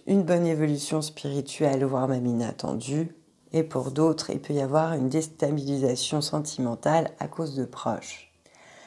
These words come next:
Et maintenant, en association avec la Maison Dieu, on parle de complications et de désillusions. Donc, c'est sûr que vu comme ça, on pourrait penser quand même que la nouvelle personne qu'on vous amène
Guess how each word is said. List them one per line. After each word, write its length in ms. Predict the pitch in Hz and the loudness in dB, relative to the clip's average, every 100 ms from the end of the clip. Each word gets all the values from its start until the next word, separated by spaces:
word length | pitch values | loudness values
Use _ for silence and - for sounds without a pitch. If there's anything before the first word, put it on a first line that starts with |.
| - - _ | -20 -20 _
Et 220 | 196 208 - | 4 4 4
maintenant, 440 | 175 160 - 196 | 2 2 0 2
en 60 | 185 | 4
association 680 | 165 - 175 175 175 214 196 | 2 0 0 2 2 4 6
avec 320 | 175 170 170 | 6 6 4
la 160 | 160 156 - | 2 0 2
Maison 340 | 180 180 160 | 2 4 2
Dieu, 320 | 143 170 208 - | 2 4 4 4
on 100 | 165 | 0
parle 280 | 160 180 190 | 2 2 2
de 80 | 165 | 0
complications 880 | 165 156 160 151 151 151 - 190 - - | -4 -6 -6 -4 -2 -2 -2 -2 -2 -4
et 100 | 180 | -2
de 140 | 185 | -2
désillusions. 800 | 165 175 151 151 147 143 175 202 - - - - - _ | 0 0 -2 -4 -6 -4 -2 -4 -6 -18 -20 -20 -20 _
Donc, 360 | - 107 104 - - _ - | 2 2 2 -4 -20 _ -12
c'est 180 | - | -6
sûr 260 | 196 - 254 | -4 -2 -2
que 80 | 214 | 0
vu 240 | 196 220 | 0 2
comme 220 | 226 185 | 4 4
ça, 160 | 175 226 | 4 2
on 80 | 240 | 2
pourrait 340 | 240 180 180 | 0 -2 -2
penser 380 | 175 165 175 202 | 0 -2 0 -2
quand 160 | 202 175 | 0 2
même 200 | 196 214 | 2 0
que 100 | 196 | 0
la 160 | 180 | 2
nouvelle 340 | 175 170 170 160 | 2 2 0 2
personne 420 | 165 160 175 165 | -2 -2 -2 -4
qu'on 180 | 165 156 | -6 -8
vous 280 | 139 131 131 | -8 -4 -2
amène 560 | 135 156 220 214 139 | 0 0 0 0 -2